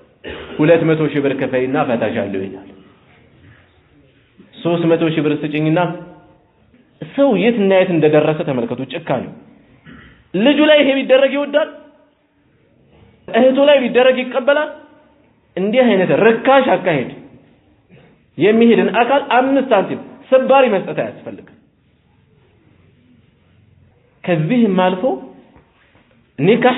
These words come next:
በወንድ ልጅ እጅ ላይ ነው የተደረገው። በሸሪዓ የተደረገው ኃላፊነት እንዲሰማው ነበር። ሴት ልጅ ስሜቷ ሰስ ነው። ትንሽ በተበሳጨች ቁጥር ምን ልታደርግ ትችላለች?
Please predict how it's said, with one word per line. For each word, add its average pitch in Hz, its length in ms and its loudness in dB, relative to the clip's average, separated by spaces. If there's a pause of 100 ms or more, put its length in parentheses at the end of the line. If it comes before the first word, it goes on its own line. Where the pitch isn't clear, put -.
በወንድ 190 300 0
ልጅ 185 200 0
እጅ 170 220 -2
ላይ 220 140 2
ነው 175 80 2
የተደረገው። 123 480 -2
በሸሪዓ 123 320 -4 (1600)
የተደረገው 226 560 2
ኃላፊነት 175 500 2
እንዲሰማው 131 500 0
ነበር። - 280 -8 (920)
ሴት 262 180 -2
ልጅ 240 200 0
ስሜቷ 185 300 0 (100)
ሰስ 151 220 -4
ነው። 127 160 -4 (800)
ትንሽ 262 260 0
በተበሳጨች 202 640 0
ቁጥር 233 220 0
ምን 220 120 2
ልታደርግ 196 300 2
ትችላለች? 185 400 0